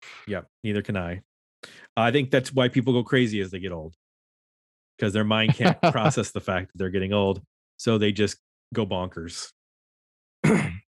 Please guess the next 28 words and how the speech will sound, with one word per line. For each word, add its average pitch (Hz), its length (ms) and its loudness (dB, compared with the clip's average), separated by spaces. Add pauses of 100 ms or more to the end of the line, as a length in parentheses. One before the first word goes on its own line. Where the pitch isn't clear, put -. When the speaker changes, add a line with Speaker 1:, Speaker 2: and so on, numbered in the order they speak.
(260)
Speaker 2:
You 156 80 8
know, 131 100 6
time 175 260 6
is 170 80 8
an 139 80 4
illusion, 104 480 0
so. 110 280 -10 (1040)
Speaker 1:
I 117 120 -2
heard, 135 200 4
I 135 100 0
thought 143 80 4
it 135 40 6
was 120 100 4
a 110 40 2
flat 110 300 -2
circle. 101 480 -4 (760)
Speaker 2:
<laughs> - 680 0
That's 123 240 4
that 95 180 0
too. 90 240 0 (360)
Speaker 1:
Okay. 101 380 -4 (240)
Well, 117 180 -4
it's, 110 120 -12 (260)
eh, - 120 -12 (1040)
which 139 180 -6
one 113 140 -2
is 85 160 -8
it? 78 80 -16